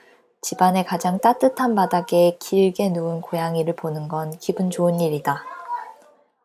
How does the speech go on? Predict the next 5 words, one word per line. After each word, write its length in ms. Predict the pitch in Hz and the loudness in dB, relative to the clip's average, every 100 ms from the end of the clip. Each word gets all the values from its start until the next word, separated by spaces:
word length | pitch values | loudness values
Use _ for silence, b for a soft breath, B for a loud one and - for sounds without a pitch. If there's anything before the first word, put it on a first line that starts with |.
| _ _ _ | _ _ _
모든 360 | 180 180 208 214 | 0 2 2 2
고양이 380 | 202 196 214 | 2 2 2
집사가 480 | 208 196 - 190 190 | 0 -4 0 4 6
알고 260 | 170 160 185 | 4 4 0
있듯이 680 | 151 - 160 - 208 202 | -2 -6 -8 -2 0 0